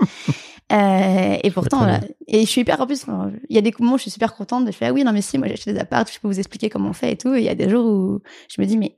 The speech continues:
Speaker 2: mais pourquoi ? Enfin,
Speaker 1: Tu les as pas mis dans une agence qui pourrait gérer
Speaker 2: Si,
Speaker 1: à ta
Speaker 2: si.
Speaker 1: place ? Ah oui.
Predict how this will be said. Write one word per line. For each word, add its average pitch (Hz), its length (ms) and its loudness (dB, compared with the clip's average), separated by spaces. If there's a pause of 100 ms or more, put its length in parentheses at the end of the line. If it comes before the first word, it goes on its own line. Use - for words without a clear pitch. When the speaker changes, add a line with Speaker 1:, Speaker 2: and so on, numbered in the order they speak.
Speaker 2:
mais - 120 -6 (140)
pourquoi ? - 520 -4 (140)
Enfin, 220 160 -10 (300)
Speaker 1:
Tu - 100 -2
les 107 200 2
as 107 60 4
pas 117 180 4
mis 120 160 2
dans 117 120 2
une 110 160 2
agence 117 420 -2 (180)
qui 120 80 -10
pourrait 113 220 0
gérer 107 220 2
Speaker 2:
Si, 104 60 4
Speaker 1:
à - 20 -4
ta 117 100 -2
Speaker 2:
si. 110 60 4
Speaker 1:
place ? - 320 0
Ah 135 80 2
oui. 156 80 4